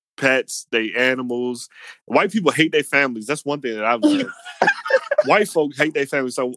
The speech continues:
Speaker 1: like, no, no, no bullshit. If y'all, if y'all talk to white people one-on-one,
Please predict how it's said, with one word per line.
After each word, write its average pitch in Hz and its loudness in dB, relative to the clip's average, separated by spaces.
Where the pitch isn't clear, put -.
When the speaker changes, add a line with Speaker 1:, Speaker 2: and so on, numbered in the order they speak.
Speaker 1:
like, 151 2
no, 175 2
no, 180 -2
no 190 4
bullshit. 220 2
If 135 2
y'all, 208 4
if 143 0
y'all 226 4
talk 202 0
to 147 -8
white 143 -2
people 139 -6
one-on-one, 135 -2